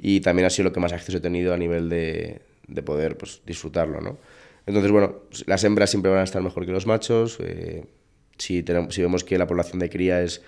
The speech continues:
muy grande en alguna manada, que, pues, bueno, no ser, ser común,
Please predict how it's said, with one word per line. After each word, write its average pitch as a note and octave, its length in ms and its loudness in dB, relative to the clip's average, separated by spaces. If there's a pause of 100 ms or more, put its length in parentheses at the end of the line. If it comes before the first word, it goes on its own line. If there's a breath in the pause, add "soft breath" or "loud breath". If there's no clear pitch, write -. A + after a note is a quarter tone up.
(360 loud breath)
muy G2+ 200 2
grande F#2+ 380 4
en F2+ 80 0
alguna F2+ 460 0
manada, F2 440 2
que, D#2 120 -8
pues, D#2+ 160 -8
bueno, D2+ 260 -8
no E2 100 -8
ser, E2 320 -4
ser E2 200 -6
común, E2+ 400 -2